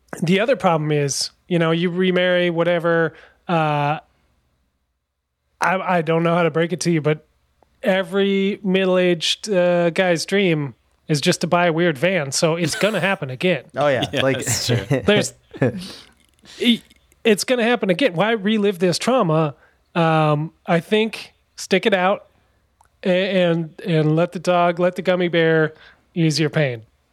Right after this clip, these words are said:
Speaker 3: Yeah,
Speaker 2: Can
Speaker 3: it
Speaker 2: I
Speaker 3: could be
Speaker 2: also
Speaker 3: worse.
Speaker 2: just
Speaker 3: The next guy could be a big Kelme fan.
Speaker 1: Oh, God.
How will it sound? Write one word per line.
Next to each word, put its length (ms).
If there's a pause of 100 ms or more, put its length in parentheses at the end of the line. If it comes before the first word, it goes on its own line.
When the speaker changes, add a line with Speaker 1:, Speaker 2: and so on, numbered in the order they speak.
(320)
Speaker 3:
Yeah, 300
Speaker 2:
Can 120
Speaker 3:
it 100
Speaker 2:
I 40
Speaker 3:
could 140
be 80
Speaker 2:
also 140
Speaker 3:
worse. 120
Speaker 2:
just 180
Speaker 3:
The 80
next 260
guy 180
could 160
be 280 (420)
a 40
big 220
Kelme 380
fan. 320 (920)
Speaker 1:
Oh, 260
God. 460